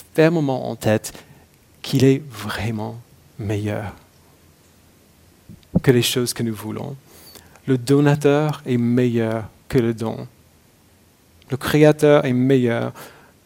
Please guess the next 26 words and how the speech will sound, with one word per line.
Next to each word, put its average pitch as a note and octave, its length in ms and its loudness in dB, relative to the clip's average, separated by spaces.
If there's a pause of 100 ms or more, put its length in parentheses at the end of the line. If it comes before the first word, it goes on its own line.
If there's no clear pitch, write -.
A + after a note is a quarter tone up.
(160)
que - 80 0
nos C3 140 2
idoles. B2 540 -4 (1300)
Notre D3+ 240 0
créateur D#3+ 500 8
est C#3 80 6
meilleur D3+ 460 4
que E3 100 -8
le E3+ 60 -2
sexe, C3+ 460 0 (300)
ou C#3+ 180 -4 (360)
meilleur C3 260 6
que D3+ 100 -2
le D3+ 60 4
mariage, C3+ 580 4 (180)
meilleur D3 360 6
que D#3+ 120 4
la D3+ 100 6
famille, C3+ 560 2 (760)
meilleur C3+ 280 0
que - 100 -2
toute D#3+ 380 -6
autre C#3 260 -6
chose A#2+ 360 -6
qui A#2+ 200 -6
existe. A2 560 -6